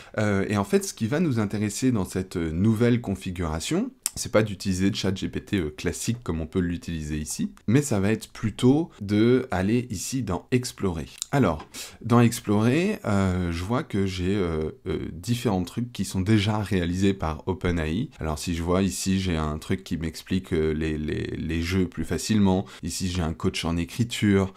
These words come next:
euh, voilà. Et donc l'idée, ça va être de créer nos propres profils, des choses qui peuvent être un petit peu plus personnelles. Alors évidemment, hein, si par exemple on veut faire un traducteur, je pense que ça devrait fonctionner.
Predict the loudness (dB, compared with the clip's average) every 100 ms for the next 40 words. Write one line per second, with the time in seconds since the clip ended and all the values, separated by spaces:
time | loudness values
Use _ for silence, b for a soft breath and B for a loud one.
0 | -2 0 0 -2 0 0 0 0 0 2
1 | 2 4 2 2 0 0 -4 0 2 2
2 | 0 -2 -2 -2 -4 -6 -4 0 0 0
3 | -4 -4 -6 -8 -6 -2 -2 -2 -8 -6
4 | -4 -4 -4 -4 -4 -2 -2 0 0 0
5 | 0 2 2 0 2 6 6 6 2 -4
6 | -6 -4 0 0 2 2 0 -2 -2 0
7 | -2 0 -2 -2 -2 -2 -4 2 2 2
8 | -4 -4 -2 -2 -4 -4 -4 -2 0 0
9 | 0 0 -4 -4